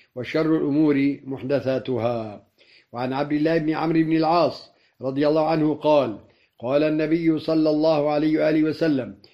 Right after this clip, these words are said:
العلم ثلاثة، فما سوى ذلك فهو فضل، آية محكمة، أو سنة قائمة، أو فريضة عادلة". وعن الحسن بن أبي الحسن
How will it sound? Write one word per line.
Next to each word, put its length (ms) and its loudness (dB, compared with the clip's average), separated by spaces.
العلم 680 0
ثلاثة، 680 0
فما 300 0
سوى 280 0
ذلك 500 0
فهو 380 0
فضل، 600 0
آية 520 2
محكمة، 760 -2
أو 200 -2
سنة 760 -2
قائمة، 1120 4
أو 200 0
فريضة 760 -2
عادلة". 640 -4
وعن 220 -6
الحسن 480 -2
بن 180 0
أبي 160 2
الحسن 520 -2